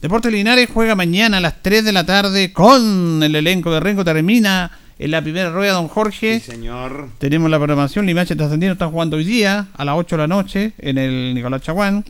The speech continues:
Speaker 1: Mañana sábado, Linares Rengo a las tres, Valdivia Iberia a las tres y media,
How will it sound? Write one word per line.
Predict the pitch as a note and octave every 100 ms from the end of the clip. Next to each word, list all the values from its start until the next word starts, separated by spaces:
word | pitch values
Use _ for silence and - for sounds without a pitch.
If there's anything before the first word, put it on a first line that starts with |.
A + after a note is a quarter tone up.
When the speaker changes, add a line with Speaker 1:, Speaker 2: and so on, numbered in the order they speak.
| - - - -
Speaker 1:
Mañana | - E3+ -
sábado, | - B3 G#3+ F#3 F#3+ F#3+ - _ - - _ - - _ -
Linares | B2+ C#3+ C#3+ A#2+
Rengo | D3+ D3
a | C#3+
las | C3+
tres, | - A3 A3 -
Valdivia | B2 C3 B2+ C#3+ C#3+ C#3 C3+ -
Iberia | B2 C3 C#3+ C#3
a |
las | B2 -
tres | C3+
y | C#3
media, | F#3+ G#3+ G3 G3+